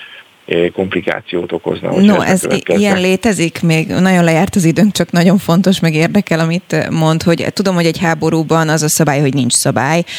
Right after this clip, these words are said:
Speaker 2: de már amikor ezt elfoglalták az oroszok, akkor nagyon csúnyán nézett az egész világ, de egyébként ilyenkor van bármi, ö, lehetőség, vagy csak, ö,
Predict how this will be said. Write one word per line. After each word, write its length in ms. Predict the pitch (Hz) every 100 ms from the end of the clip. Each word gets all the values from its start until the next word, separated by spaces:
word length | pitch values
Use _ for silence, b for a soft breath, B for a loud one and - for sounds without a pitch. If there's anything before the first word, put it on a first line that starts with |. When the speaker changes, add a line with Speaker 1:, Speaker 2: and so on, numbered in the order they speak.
| B
Speaker 2:
de 140 | - 165
már 260 | 175 170
amikor 440 | 151 143 - 151 139
ezt 220 | 170 -
elfoglalták 640 | 143 180 139 131 170 -
az 120 | - -
oroszok, 360 | 147 - -
akkor 440 | 135 - - 135 139
nagyon 360 | 120 131 117
csúnyán 380 | - 127 127 120
nézett 360 | 123 117 139 117
az 100 | 117
egész 380 | 123 180 - -
világ, 560 | 147 156 170 - - 143
de 120 | -
egyébként 460 | 156 165 - 170
ilyenkor 460 | - 165 165 170 147
van 340 | 147 151 170 160
bármi, 720 | 190 202 160 147 147 139 -
ö, 300 | - 147 120
lehetőség, 640 | 156 170 175 208 208 160 139
vagy 160 | 147
csak, 280 | - 151 -
ö, 140 | 147